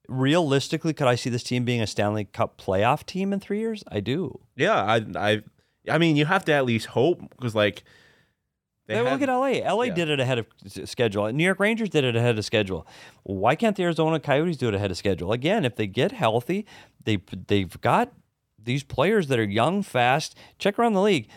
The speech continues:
Speaker 1: This is a young, fast league.
Speaker 2: Yeah.
Speaker 1: Y-, the, that's who l-, leads these teams. I mean, Austin Matthews, what is he, an old man at twenty-four? Like,
Speaker 2: Yeah.
Speaker 1: no, they're kids still. This is a young, fast league. Those are the superstars right now,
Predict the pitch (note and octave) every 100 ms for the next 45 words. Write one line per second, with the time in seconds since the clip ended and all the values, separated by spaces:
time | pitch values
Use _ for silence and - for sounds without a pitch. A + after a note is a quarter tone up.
0 | _ E3 - F3+ C3+ D#3+ E3+ D3 D#3 D3+
1 | - D3+ C#3 G#2+ G#2 F#2+ - G2+ - _
2 | _ - A1+ C2 G#2+ A2+ A#2 G#2 D3 D#3+
3 | F3 D#3 B2 A#2 G2+ A#2 C3+ E3+ D3+ B2+
4 | C#3 C3+ B2+ - D#3+ B3+ A2+ - G#2 B2
5 | B2 G2 - - D#3 G3 E3+ D3+ F3+ A#3
6 | C3+ B2+ C#3+ - - - _ _ _ _
7 | D#3+ D3+ B2 G#2+ D2+ D3 D3 C3+ D#3+ E3
8 | - D3 - A#2 G3+ D4+ - C#3 - _
9 | - C#3+ - - G3+ C4 E3 E3+ - -
10 | G#3+ C#4 C4+ - - C3+ F#2+ - - _
11 | C3 E3+ G3+ G3+ F3+ B2 B2+ C#3 C3+ B2+
12 | B2 A#2 - G2+ A2 E2+ - A2+ C#3 D#3
13 | D3+ - C#3+ D#3+ D#3 D#3 D#3+ D#3+ E3 D#3
14 | E3+ F#3+